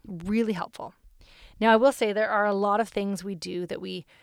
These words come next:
share responsibility for, uh, but there's certain things we own. So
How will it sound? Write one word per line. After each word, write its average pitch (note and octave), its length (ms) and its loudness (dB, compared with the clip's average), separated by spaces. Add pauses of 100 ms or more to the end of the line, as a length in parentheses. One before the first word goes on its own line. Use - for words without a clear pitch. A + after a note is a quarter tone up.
(160)
share G#3+ 540 0
responsibility G3 800 -4
for, - 480 -6 (420)
uh, G#3+ 180 2
but A3 120 -2
there's A#3 160 -2
certain C4+ 240 0
things C4+ 300 -4
we B3 100 -6 (100)
own. F#3 440 -6
So A3 420 4